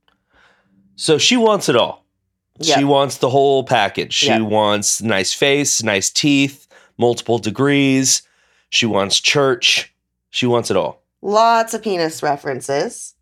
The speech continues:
Speaker 1: Oh, was
Speaker 2: We're
Speaker 1: she the
Speaker 2: ver-,
Speaker 1: penis one?
Speaker 2: yeah, we're very specific about measurements. I mean, she's a red flag off the bat, right? Because she's, like, screaming, m-, she's the Mirlas.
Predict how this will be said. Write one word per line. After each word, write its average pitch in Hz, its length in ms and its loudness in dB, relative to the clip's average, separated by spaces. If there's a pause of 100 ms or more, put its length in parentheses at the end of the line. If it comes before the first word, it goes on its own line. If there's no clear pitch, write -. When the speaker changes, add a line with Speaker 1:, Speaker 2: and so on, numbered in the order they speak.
(160)
Speaker 1:
Oh, 131 180 2
was 135 160 2
Speaker 2:
We're 104 60 2
Speaker 1:
she 147 140 2
the 170 80 2
Speaker 2:
ver-, 175 80 2
Speaker 1:
penis - 320 0
one? 165 100 2
Speaker 2:
yeah, 151 180 4
we're 156 160 0
very 170 600 -2
specific 160 640 -6
about 143 260 -2
measurements. 156 920 -4 (480)
I 247 80 0
mean, 262 120 -2
she's 320 360 2
a 359 80 0
red 240 280 4
flag 208 360 2
off 180 320 2
the 165 80 -2
bat, 131 380 0
right? 165 440 0 (260)
Because 208 540 0
she's, 240 340 0
like, 196 360 2
screaming, 196 1200 -2 (380)
m-, 180 280 -8 (180)
she's 202 360 -4
the 202 100 0
Mirlas. 175 1080 0